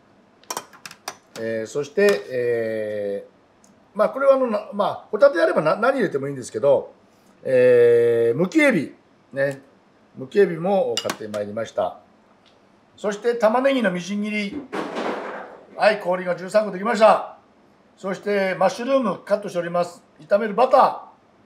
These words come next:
ー、焼き色をつける、うー、パン粉とチーズ。で、えー、調理する白ワイン。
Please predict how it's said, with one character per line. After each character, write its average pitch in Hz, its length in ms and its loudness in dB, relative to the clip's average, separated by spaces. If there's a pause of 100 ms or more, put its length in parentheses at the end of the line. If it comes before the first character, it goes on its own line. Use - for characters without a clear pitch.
(300)
ー、 185 40 -6
焼 185 200 2
き 226 40 -6
色 226 160 -2
を - 20 -4
つ 208 100 -14
け 240 120 -4
る、 202 360 -4 (120)
う 139 40 -16
ー、 135 300 -14
パ 196 180 0
ン 214 100 -4
粉 262 120 0
と 240 160 0
チ 269 140 -6
ー 285 60 -4
ズ。 175 280 -10 (880)
で、 185 420 -4
え 165 40 -14
ー、 - 0 -
調 220 200 0
理 214 100 -8
す 185 100 -12
る 175 80 -10
白 220 200 4
ワ 262 100 6
イ 196 80 0
ン。 135 100 -12